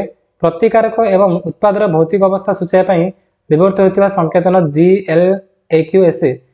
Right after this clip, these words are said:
ମଧ୍ୟରୁ, ଅ, ରାସାୟନିକ ସମୀକରଣ ପାଇଁ କେତୋଟି ବ୍ୟବହାର କରାଯାଇପାରିବ? ଦେଖ, ରାସାୟନିକ ସମୀକରଣ ଆଗରେ ଅଛି, ମୁଁ ତମକୁ ଦେଖେଇବି ଏବେ। ମୋତେ କହିବେ ଚାରିଟା ଯେଉଁ ଅଛି, ତା ଅବସ୍ଥା ଭିତରୁ କୁଆଡ଼େ ବ୍ୟବହାର କରାଯିବ? ଦେଖ, ଇଏ ହେଉଛି ଆମ ସମୀକରଣ।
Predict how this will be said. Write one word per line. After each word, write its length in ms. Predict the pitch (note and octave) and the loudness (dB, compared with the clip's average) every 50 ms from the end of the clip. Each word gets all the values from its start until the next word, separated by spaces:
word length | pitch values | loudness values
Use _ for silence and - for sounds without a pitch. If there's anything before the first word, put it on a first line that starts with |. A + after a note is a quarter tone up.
| _ _ _ _ _ - | _ _ _ _ _ -2
ମଧ୍ୟରୁ, 340 | D#3 E3 D#3+ G#3 F#3+ F3 F3+ G3 F3+ - - _ _ _ _ - | 0 0 2 2 2 2 2 0 -2 -6 -16 _ _ _ _ 0
ଅ, 60 | E3 D3+ D3+ | 2 2 2
ରାସାୟନିକ 320 | D#3 D#3 D3+ - G3 G3 F#3+ | 2 0 0 0 -2 -2 0
ସମୀକରଣ 320 | G3 F#3+ F#3+ F#3+ G3 G3 F#3+ | 0 0 2 2 2 2 2
ପାଇଁ 120 | G3 G3+ | 0 -2
କେତୋଟି 340 | G3 - F3+ F3 - G3+ G#3 | -2 -4 -4 -2 0 0 2
ବ୍ୟବହାର 240 | F#3 F3 D#3+ E3+ F3 | 2 2 2 2 0
କରାଯାଇପାରିବ? 500 | E3+ E3+ E3 D3+ D#3+ D3 - C3+ C3 B2+ C3+ | 0 0 0 0 0 -2 -2 -4 -6 -6 -4
ଦେଖ, 140 | C#3+ E3 E3+ | -2 0 2
ରାସାୟନିକ 360 | F3+ E3 D3+ - E3+ E3+ E3 - | 2 0 0 -2 -2 -6 -4 -4
ସମୀକରଣ 280 | F3 E3+ E3 E3+ E3 | -2 -2 -2 0 -2
ଆଗରେ 220 | D#3+ C#3+ D3+ D#3+ D3+ | 0 0 0 0 0
ଅଛି, 160 | C3+ - - D#3+ | -2 -4 -8 -10
ମୁଁ 80 | D#3+ D3+ | -8 -10
ତମକୁ 160 | D3+ D3 C#3 | -12 -10 -10
ଦେଖେଇବି 300 | C#3 C3 - D3+ C#3+ C3+ | -12 -6 -4 -4 -2 -2
ଏବେ। 140 | C3+ D3+ F3+ - - _ _ _ _ _ _ _ _ _ _ _ | -2 -4 -4 -6 -10 _ _ _ _ _ _ _ _ _ _ _
ମୋତେ 220 | D#3+ E3 D#3+ - F3+ | -4 -2 0 0 0
କହିବେ 160 | F3 F#3+ G3 F#3+ | 2 2 0 0
ଚାରିଟା 340 | F#3+ E3+ D#3 - - - G3+ | 0 -2 -2 -2 -2 -2 0
ଯେଉଁ 120 | G3 F#3+ - | 2 0 0
ଅଛି, 100 | - G3 | 0 0
ତା 80 | F#3+ F3 | 0 0
ଅବସ୍ଥା 300 | D#3+ D#3+ F3 F3 - F#3+ F3 F3 | 0 0 -2 0 0 0 0 2
ଭିତରୁ 220 | F3 E3 F3 F3+ | 0 0 -2 -2
କୁଆଡ଼େ 180 | E3+ F3 E3+ E3 D3+ | 0 0 0 0 0
ବ୍ୟବହାର 180 | C#3+ D3+ D3+ | 0 0 -2
କରାଯିବ? 320 | D3+ C#3+ C#3 C3 B2+ B2+ C3 C#3 | -2 -4 -6 -6 -8 -8 -8 -6
ଦେଖ, 160 | D3+ C#3 - C3 - _ _ _ _ _ _ _ _ _ _ _ _ _ _ _ _ _ | -6 -6 -6 -10 -14 _ _ _ _ _ _ _ _ _ _ _ _ _ _ _ _ _
ଇଏ 40 | E3 E3 | 0 2
ହେଉଛି 140 | E3+ F3 | 2 4
ଆମ 100 | F3+ F3+ F#3 | 2 2 0
ସମୀକରଣ। 460 | F#3 - D#3+ D#3+ E3 E3 E3+ E3 E3 | 0 0 0 0 2 2 2 0 0